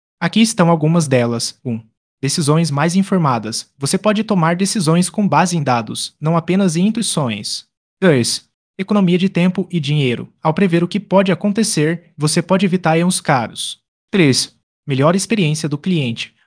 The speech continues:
Compreender as necessidades dos clientes ajuda a criar produtos que eles realmente querem. Em resumo, a influência dos números nas estratégias de negócios e investimentos é significativa.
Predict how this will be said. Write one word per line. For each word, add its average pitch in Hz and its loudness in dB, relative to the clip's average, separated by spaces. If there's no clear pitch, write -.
Compreender 202 0
as 180 -2
necessidades 180 0
dos 165 -6
clientes 180 -2
ajuda 185 2
a - 0
criar 160 0
produtos 180 -2
que 202 -4
eles 196 -2
realmente 180 0
querem. 113 -6
Em 135 -2
resumo, 160 0
a 165 0
influência 165 -2
dos 131 -6
números 185 0
nas 185 0
estratégias 175 0
de 139 -4
negócios 151 -2
e 170 -2
investimentos 202 0
é 208 2
significativa. 196 -4